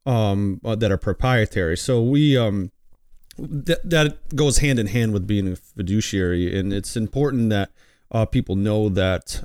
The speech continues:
uh, you know, that independence piece doesn't necessarily mean that we're not supported or that we're small and that we can't compete with the larger firms and, and companies, but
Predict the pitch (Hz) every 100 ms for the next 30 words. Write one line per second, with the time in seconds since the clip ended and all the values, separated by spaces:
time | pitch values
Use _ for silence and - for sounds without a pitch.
0 | - 104 95 87 90 - 107 95 87 -
1 | - - 147 160 151 151 143 139 127 -
2 | - 127 123 - - 135 127 123 104 104
3 | 120 110 104 104 107 104 98 90 104 101
4 | 101 - - - 127 120 113 101 95 92
5 | 92 - - 117 107 107 104 101 95 95
6 | - 104 - 104 82 - 95 - 107 104
7 | 98 95 101 92 107 117 107 101 - 127
8 | 127 127 123 110 98 92 - 101 - 123
9 | 127 131 135 123 110 107